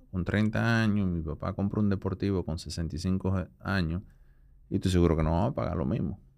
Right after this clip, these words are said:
el mismo deportivo. Y si yo tengo un historial dentro de la aseguradora de que yo he desgranado ocho carros.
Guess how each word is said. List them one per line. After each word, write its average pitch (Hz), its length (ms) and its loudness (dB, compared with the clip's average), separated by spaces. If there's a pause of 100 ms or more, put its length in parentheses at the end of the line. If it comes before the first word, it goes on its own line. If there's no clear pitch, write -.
(300)
el 85 140 2
mismo 131 380 6
deportivo. 101 580 -2 (400)
Y 101 60 -2
si - 120 4
yo 101 80 6
tengo 120 140 4
un 123 320 4
historial 104 800 4
dentro 92 280 -2
de 85 40 -4
la 90 60 -2
aseguradora 92 580 0
de 90 140 -2
que 95 100 -4
yo 92 120 0
he 92 40 0
desgranado 95 500 0
ocho 101 260 -2
carros. - 360 -6